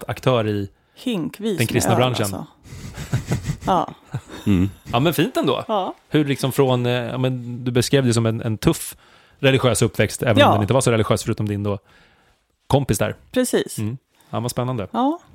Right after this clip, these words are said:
Speaker 2: Så man får väl hoppa tillbaka ett avsnitt om man vill höra
Speaker 1: Ja,
Speaker 2: mer
Speaker 1: precis,
Speaker 2: om
Speaker 1: höra om.
Speaker 2: grunden.
Speaker 1: Mm.
Speaker 3: Exakt.
Speaker 2: Så att säga.
Speaker 3: Vi pratade även om, eh, aquascaping som var ett stort intresse.
Speaker 1: Just det.
Speaker 3: Jag har kollat upp lite aquascaping-information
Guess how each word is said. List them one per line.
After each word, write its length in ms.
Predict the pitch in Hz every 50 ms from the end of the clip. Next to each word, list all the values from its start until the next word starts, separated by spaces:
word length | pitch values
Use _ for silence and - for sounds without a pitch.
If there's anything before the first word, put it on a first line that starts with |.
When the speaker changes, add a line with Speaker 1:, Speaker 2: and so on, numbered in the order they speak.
| - - _ - - _ _ _ _ -
Speaker 2:
Så 40 | -
man 100 | 127 120
får 100 | - 123
väl 100 | 120 107
hoppa 160 | 117 - 123
tillbaka 300 | - 120 127 120 110 - - 110
ett 60 | -
avsnitt 340 | 107 101 - 113 110 - -
om 60 | 101
man 100 | 98 98
vill 200 | 98 98 95 - - - _ _ _
höra 180 | - - 113 104
Speaker 1:
Ja, 40 | 104
Speaker 2:
mer 120 | 107 117 107 101
Speaker 1:
precis, 80 | 98
Speaker 2:
om 100 | 98 98 92 -
Speaker 1:
höra 60 | 175 107
om. 40 | 104
Speaker 2:
grunden. 400 | 110 120 120 113 95 95 92 101 - -
Speaker 1:
Mm. 220 | 185 180 180 196 - -
Speaker 3:
Exakt. 380 | 98 - - 92 85 - -
Speaker 2:
Så 60 | - - -
att 160 | _ _ -
säga. 100 | 214 208 - - - - _
Speaker 3:
Vi 100 | - 101
pratade 340 | 107 120 113 - 117 113 113
även 180 | 110 104 110 117
om, 280 | 117 110 107 107 107 101
eh, 240 | 95 92 - -
aquascaping 640 | 131 - - 110 101 - - 90 85 - - 90 87
som 100 | - 92
var 60 | 90
ett 60 | 87 -
stort 260 | - - 92 87 -
intresse. 520 | 92 85 - 82 80 - - 85 82 90 92 - -
Speaker 1:
Just 280 | 202 226 233 - -
det. 120 | - - 170
Speaker 3:
Jag 100 | 101 101
har 240 | 104 110 110 110 110
kollat 320 | 107 - - 113 110 - 123
upp 180 | 123 - -
lite 500 | 107 104 92 - - 101 98 92 90 92 98 95 _ _ _ _ _ _ _ - 98 95 _ -
aquascaping-information 1600 | - 104 95 - - 101 92 - - 104 98 90 - - 95 90 85 - - 110 101 90 - 101 98 95 - - 131 92 80 76